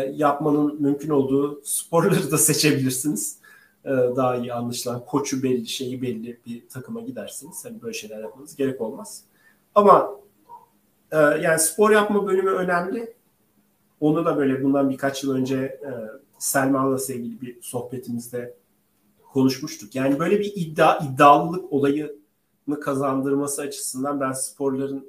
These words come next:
gençler için iyi bir deneyim olduğunu düşünüyorum. Ee, böyle bir, yani bir maça çıkma, bir rakiple mücadele etme, o rakibi yenme falan. Bunlar önemli konular bence.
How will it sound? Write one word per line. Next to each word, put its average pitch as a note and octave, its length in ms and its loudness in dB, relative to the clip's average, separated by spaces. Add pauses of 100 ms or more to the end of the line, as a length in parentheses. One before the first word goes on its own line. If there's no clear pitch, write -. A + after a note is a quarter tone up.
gençler B2+ 340 -10
için C3 260 -12
iyi C3+ 140 -12
bir A#2+ 80 -10
deneyim G#2 340 -8
olduğunu G2+ 260 -16
düşünüyorum. - 460 -14 (720)
Ee, C3+ 40 -6 (1300)
böyle B2+ 460 -2
bir, C3+ 80 4
yani B2+ 340 6
bir C3 100 2
maça C3 340 2
çıkma, A#2 360 -6
bir B2 100 -6
rakiple C3 640 -2
mücadele C3 500 -2
etme, A2 240 -4
o A2+ 100 -8
rakibi C3 340 -4
yenme B2 680 0 (100)
falan. G#2+ 300 -10
Bunlar C3 220 -4
önemli D3 400 -2
konular G#2+ 480 -10
bence. G#2 260 -10